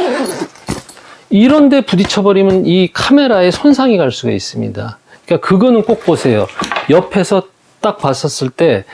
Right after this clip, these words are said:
내가 이렇게 작은 거 쓴다고 그래가지고 이 작은 거 기준으로 보지 말고요.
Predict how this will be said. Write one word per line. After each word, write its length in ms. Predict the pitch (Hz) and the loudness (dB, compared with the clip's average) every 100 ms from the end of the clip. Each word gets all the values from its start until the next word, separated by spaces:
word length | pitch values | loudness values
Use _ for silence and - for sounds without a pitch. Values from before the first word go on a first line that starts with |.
| - - | -20 -4
내가 340 | 127 160 214 | 2 2 2
이렇게 300 | 247 202 196 | 2 0 0
작은 420 | 202 - 135 147 180 | -4 -4 -2 0 0
거 100 | 175 | 0
쓴다고 420 | - 170 156 151 | -2 0 0 2
그래가지고 500 | 147 139 131 135 156 | 2 0 -2 -2 0
이 180 | 143 143 | 2 2
작은 340 | - 139 156 | -2 -2 0
거 120 | 156 | 0
기준으로 380 | 139 123 135 143 | -2 -4 -2 -2
보지 200 | - 120 | -4 -4
말고요. 720 | 143 113 123 151 120 151 269 | -2 -2 -2 0 0 0 -2